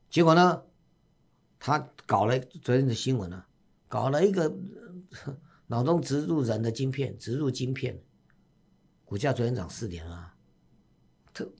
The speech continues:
特斯拉呢，脑筋动得很快，他知道说他的电动车瓶颈啊，那个丰田啊，去年销售业绩啊，哦，创新高，丰田汽车，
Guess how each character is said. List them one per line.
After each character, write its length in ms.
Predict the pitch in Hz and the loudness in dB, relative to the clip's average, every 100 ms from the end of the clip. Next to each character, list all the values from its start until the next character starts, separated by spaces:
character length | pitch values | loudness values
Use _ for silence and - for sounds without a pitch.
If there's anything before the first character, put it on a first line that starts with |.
| _ | _
特 120 | - | -4
斯 120 | 143 | 0
拉 140 | 147 151 | 4 4
呢， 260 | 147 147 - _ _ | 2 -6 -12 _ _
脑 180 | - 95 | -8 -4
筋 160 | 120 127 | 0 0
动 140 | 120 | 0
得 80 | 95 | -2
很 100 | 78 | -6
快， 340 | - 92 78 _ _ _ _ _ - | -8 -8 -10 _ _ _ _ _ -8
他 120 | 143 | -2
知 100 | 135 | 4
道 80 | 151 | 4
说 160 | 143 | 4
他 160 | 143 139 | 0 2
的 100 | 127 - 76 - _ _ _ | 0 -2 -10 -18 _ _ _
电 180 | - 135 | 0 2
动 140 | 127 | 2
车 140 | 120 123 | 0 -2
瓶 240 | - 107 | -2 -4
颈 200 | 113 80 | -4 -8
啊， 220 | 82 80 - _ _ _ _ _ - - - - | -12 -16 -20 _ _ _ _ _ -20 -20 -12 -2
那 80 | 165 | 0
个 100 | 135 | 2
丰 260 | 143 143 | 2 0
田 240 | 131 90 85 | 0 -4 -6
啊， 240 | 85 85 _ _ _ _ - | -12 -16 _ _ _ _ -6
去 160 | - | 0
年 160 | 139 113 | 2 2
销 240 | - 131 | 2 0
售 240 | 131 131 123 | 2 0 -2
业 160 | 120 | -2
绩 200 | 98 104 | -4 -6
啊， 120 | 101 95 | -6 -8
哦， 240 | 87 87 | -10 -12
创 160 | - 107 | -8 -6
新 160 | 92 | -6
高， 280 | 92 87 78 | -8 -10 -14
丰 240 | - 135 139 | -4 0 0
田 180 | 107 87 | 0 -6
汽 220 | - 95 | -6 -10
车， 340 | - - - | -12 -16 -18